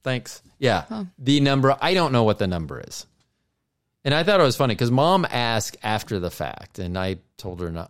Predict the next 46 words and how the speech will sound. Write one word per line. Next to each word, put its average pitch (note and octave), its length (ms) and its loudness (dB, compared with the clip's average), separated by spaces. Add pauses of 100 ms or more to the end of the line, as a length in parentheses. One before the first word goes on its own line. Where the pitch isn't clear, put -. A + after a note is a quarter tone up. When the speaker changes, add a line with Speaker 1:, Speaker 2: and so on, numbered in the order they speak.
(140)
Speaker 1:
'Cause E3+ 200 -2
my F3+ 200 0
thing G3+ 180 -2
is, D3+ 300 -6 (1600)
it D3+ 60 2
was, C#3+ 180 0
uh, E3+ 240 -2 (500)
as E3 140 4
long C4 220 6
as A3 80 2
the F#3+ 100 6
number F3 300 6
stopped - 880 -2
with D3 180 4
her, E3+ 640 4
which C3+ 260 -2
it F#2+ 200 -8
did, C#3+ 440 -2
then A#2+ 200 -2
it A2 100 -6
doesn't, A2 340 0 (100)
then A#2 500 -6
the A#2 80 0
number G#2 240 0
shouldn't F2+ 240 -8
matter. - 280 -16 (120)
It C#3+ 80 4
was A#2+ 180 2
one. F2+ 360 -10 (500)
My F#2+ 80 -6
number G#2 500 2 (400)
was A2+ 180 -4
Speaker 2:
Right. D#3 120 -4
Speaker 1:
one, - 200 -12
and G#2 120 -2
it G#2 40 0
was G2 140 -2
her. C2 300 -10 (120)
I A2 60 -2
was A2+ 140 2
a A2+ 80 4
virgin F2 320 -2
until E2 200 -8
I D#2+ 60 -8
met - 200 -12
her. - 120 -18